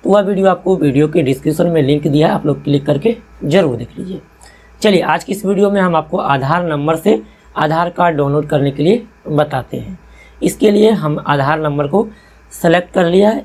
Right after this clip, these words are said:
इसके बाद आप यहाँ पर अपना बारह अक्षर का आधार नंबर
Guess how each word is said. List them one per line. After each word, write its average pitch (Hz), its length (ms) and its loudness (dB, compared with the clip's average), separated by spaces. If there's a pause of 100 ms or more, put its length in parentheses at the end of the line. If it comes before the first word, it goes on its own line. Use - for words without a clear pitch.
(120)
इसके 170 300 -2
बाद 208 240 2 (500)
आप 147 220 -2
यहाँ 165 180 -2
पर 185 260 0
अपना 156 500 -4 (120)
बारह 139 320 2
अक्षर 151 280 -4
का 170 140 -2
आधार 139 380 0
नंबर 170 320 0